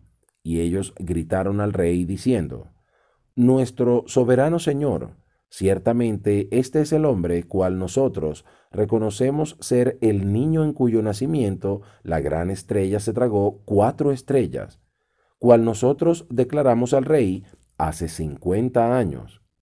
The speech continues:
Y he aquí, su padre también ha transgredido tus mandamientos,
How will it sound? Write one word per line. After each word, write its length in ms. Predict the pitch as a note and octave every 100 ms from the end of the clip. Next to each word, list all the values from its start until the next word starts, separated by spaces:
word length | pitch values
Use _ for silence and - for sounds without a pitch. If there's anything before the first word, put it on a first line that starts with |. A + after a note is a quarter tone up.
| _ _ _ _ _ -
Y 220 | A#2+ G#2+
he 80 | C#3+
aquí, 440 | D#3+ D#3+ G#2 F#2+ -
su 240 | - F#2
padre 380 | F#2+ F#2 F#2+ G2+
también 540 | A2+ A2+ G#2 F#2+ G2+ -
ha 220 | G2+ G#2
transgredido 920 | G#2+ B2+ D#3+ B2 A#2+ A2+ C#3 G#2+ G2+
tus 280 | B2+ D3+ D3+
mandamientos, 880 | C3+ A#2+ A#2 C3+ C3+ E2 A#1+ -